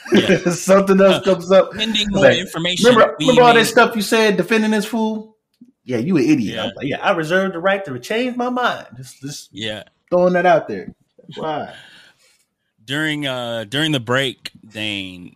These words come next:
Speaker 1: on
Speaker 2: Mm-hmm.
Speaker 1: Christmas, and I forgot to ask you if you actually got to watch this, but I recorded it on my YouTube T V, and it's okay if you didn't, but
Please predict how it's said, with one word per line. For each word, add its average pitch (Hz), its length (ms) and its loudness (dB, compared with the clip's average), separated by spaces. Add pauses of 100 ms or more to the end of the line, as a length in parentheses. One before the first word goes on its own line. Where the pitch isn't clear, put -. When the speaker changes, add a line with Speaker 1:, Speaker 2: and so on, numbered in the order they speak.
Speaker 1:
on 104 140 -14
Speaker 2:
Mm-hmm. 110 100 -10
Speaker 1:
Christmas, 101 600 -8
and 107 140 -10
I 127 80 -4
forgot 113 320 -10
to 95 120 -16
ask 110 320 -8
you 101 200 -14
if 98 280 -18
you 95 400 -14
actually 95 320 -14
got 90 220 -18
to - 80 -20
watch 90 380 -18
this, 87 260 -18
but 87 320 -18 (500)
I 95 260 -12
recorded 131 580 -8
it 123 160 -8
on 104 240 -10
my 98 160 -10
YouTube 110 680 -12
T 113 160 -18
V, 104 380 -18
and - 100 -16
it's - 120 -10
okay 101 220 -12
if 98 100 -20
you 92 40 -20
didn't, 92 280 -14 (420)
but 101 220 -10